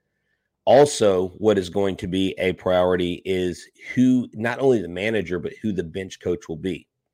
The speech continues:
I think the bench coach will be determined if he brings someone from the outside in. For me, if he,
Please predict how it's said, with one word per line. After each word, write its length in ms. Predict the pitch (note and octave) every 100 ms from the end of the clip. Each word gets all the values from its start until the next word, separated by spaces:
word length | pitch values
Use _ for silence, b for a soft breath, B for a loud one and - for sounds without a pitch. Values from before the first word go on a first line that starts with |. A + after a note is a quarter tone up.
| _ _ _ _ _
I 100 | F#2+
think 220 | G2 A#2
the 80 | G2
bench 340 | E2+ A2+ A2+
coach 240 | - G#2 G2
will 60 |
be 140 | F#2+ F#2
determined 580 | E2 - A#2 A2+ F#2+ F2
if 100 | -
he 120 | F2+
brings 340 | D#2+ F#2+ F2+
someone 240 | - F#2+ F2
from 200 | - E2+
the 140 | D#2
outside 540 | E2+ - - D2+ D2
in. 180 | E2+ G2 - _ _ _ _ _ _ _ _ _ _
For 140 | - F2
me, 560 | A#2+ D#3 G#2+ F2+ G2 _ _ _ _ _
if 240 | G2 G#2 -
he, 600 | - C3 B2+ A#2+ G#2+